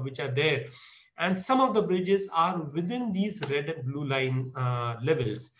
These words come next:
And, uh, as we can see in the picture, when this bridge gets under, uh, the flood, this also causes obstruction to flow of river, and hence the inundation area also increases because it,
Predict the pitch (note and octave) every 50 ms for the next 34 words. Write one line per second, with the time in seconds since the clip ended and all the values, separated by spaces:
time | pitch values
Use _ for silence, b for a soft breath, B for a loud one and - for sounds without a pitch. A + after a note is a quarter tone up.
0 | B B B B B - D3+ E3 F3 F#3+ G3 G3 F#3 F#3+ F#3 F3+ F3+ F3 E3+ E3+
1 | E3 E3 E3 - - E3 F3 E3 D3+ E3+ F#3 F3 F3+ F3 F3 - - G#3 G3+ F#3+
2 | F#3 F3+ F3+ - F3+ F#3 - - G3+ F#3+ F3 F#3+ F3+ F3 D3 D3 G#3+ B3 G3+ F#3
3 | - - _ E3 E3+ E3 D#3+ - - b b b b _ _ - B2 B2+ F3+ A3
4 | A#3 A3+ - - - D3+ D3 D3+ D3 D3+ D3 D3 - - - - - C3 C3 B2+
5 | B2+ B2+ B2+ B2 B2 B2 B2+ B2 - - E3 F3 E3+ C#3+ C3 B2 B B B B
6 | B _ - B2+ D#3+ A#3+ A3+ A#3 - - F3+ E3 D#3 - - G3 F#3+ F#3+ - -
7 | - - D#3 D#3 D3+ D3+ E3+ A3+ A#3 A3+ - B B B B B B _ C#3+ D3+
8 | D3+ - - - - F#3+ F#3 - F#3 E3 D#3 - F#3+ G3 G3 - - D#3 D3 D3
9 | C#3+ C#3+ - - - B2 C3 C3 B2+ B2+ A#2 G#2+ - B B B B B B B
10 | - D3 D#3+ D#3 B2+ - - G3+ A3+ A#3 - - - F#3 F#3 E3 D3+ D#3+ D#3+ D#3
11 | D3+ D#3 D3 - D#3+ D3+ - - D3 C#3+ C#3+ D3+ D#3+ E3+ E3+ E3+ - D3+ C#3 C3
12 | C3 - D3+ C#3+ B2 B2 B2 B2+ F3+ G#3+ G3+ F#3 E3 C#3 B2+ C3 B2+ C3 E3 F3+
13 | F3 G3+ G#3+ G#3+ B